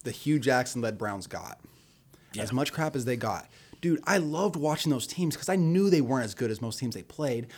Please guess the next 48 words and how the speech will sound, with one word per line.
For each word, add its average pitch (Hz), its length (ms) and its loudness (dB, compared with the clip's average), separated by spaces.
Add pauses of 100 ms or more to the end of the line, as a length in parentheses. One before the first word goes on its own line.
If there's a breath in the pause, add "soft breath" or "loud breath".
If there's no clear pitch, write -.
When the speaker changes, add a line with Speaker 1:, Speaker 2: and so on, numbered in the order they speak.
(180 loud breath)
Speaker 2:
They 95 100 -12
Speaker 1:
But - 120 2
Speaker 2:
played, 113 200 -2
Speaker 1:
those 208 180 4
Speaker 2:
though. 220 120 2
Speaker 1:
dudes 147 100 0
fought, 151 540 -2
man. 120 320 -4
Speaker 2:
They 127 80 -2
played 107 240 -4
Speaker 1:
Th-, 98 140 -4
they 165 80 6
Speaker 2:
hard. 196 100 4
Speaker 1:
would 170 80 0
fight 147 340 0
till 147 140 0
the 131 160 2
end. 127 80 2
They 147 40 2
would, 131 240 -2
they 131 140 2
would 143 240 0
lose 139 220 2
games 120 480 0
in, 120 160 -2
like, 107 160 -6
some 127 160 -2
heartbreaking 113 500 -2
fashion 101 460 -4
because 113 260 -6
they 135 80 -6
would 135 100 0
have 127 140 6
Speaker 2:
<laughs> 107 60 -8
Speaker 1:
Deshaun 120 320 -2
Speaker 2:
Every 117 80 0
Speaker 1:
Kaiser 110 420 2
Speaker 2:
time. 85 240 -8
<laughs> - 140 -18
Speaker 1:
or 117 160 4
Speaker 2:
Yeah. 123 80 0
Speaker 1:
Josh 113 260 2
McCown 113 540 -2 (160 loud breath)
throwing 120 240 0
Speaker 2:
Yeah. 107 60 0
Speaker 1:
some 117 200 -2
stupid 123 460 -4
pick. 110 240 -4